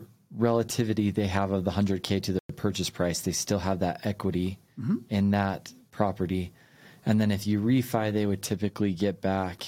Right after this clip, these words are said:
Speaker 2: Seventy percent.
Speaker 1: seventy percent.
Speaker 2: Right.
Speaker 1: So
Speaker 2: So
Speaker 1: seventy K.
Speaker 2: let me dra-, let me
Speaker 1: Yeah.
Speaker 2: walk you through this. So they invest a hundred grand in one of these properties, and let's say we're paying a seven percent preferred return. So they start getting, forty-five days after they make their investment,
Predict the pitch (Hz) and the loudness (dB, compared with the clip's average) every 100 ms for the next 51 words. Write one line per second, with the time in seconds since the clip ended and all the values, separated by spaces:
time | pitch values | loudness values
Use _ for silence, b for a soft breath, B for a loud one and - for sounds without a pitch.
0 | - - - 120 127 131 165 247 117 104 | -10 -6 -2 0 0 -2 -2 0 2 2
1 | - 196 101 - - - 123 240 202 190 | 2 0 -2 0 2 2 2 4 6 6
2 | 175 180 - 214 202 233 202 208 214 - | 4 2 2 4 6 6 6 4 2 0
3 | 220 202 196 113 92 - - 196 190 190 | 4 6 8 4 0 -8 -6 -4 2 2
4 | 180 180 151 - 123 98 - - B B | 2 0 0 2 0 -2 -10 -14 B B
5 | - 196 247 220 190 165 170 185 147 135 | 4 6 6 6 6 6 4 4 4 4
6 | 117 117 120 113 107 107 101 113 107 147 | 4 2 2 0 -4 -8 -8 -8 0 4
7 | 185 - 196 165 151 151 139 - 139 139 | 4 4 4 4 4 4 4 2 0 0
8 | 127 131 135 123 117 - 117 113 110 - | -2 -4 -4 -4 -6 -4 -4 -4 -10 -14
9 | - - B B B B B - - 151 | -18 -20 B B B B B -6 4 6
10 | 147 151 b b _ 160 214 - 233 185 | 6 0 b b _ 4 4 4 2 4
11 | 147 143 - 190 233 226 190 180 165 156 | 6 4 4 4 4 2 4 6 6 4
12 | 151 165 156 147 147 151 143 120 104 - | 2 2 4 4 4 2 2 2 -2 -6
13 | 120 | -8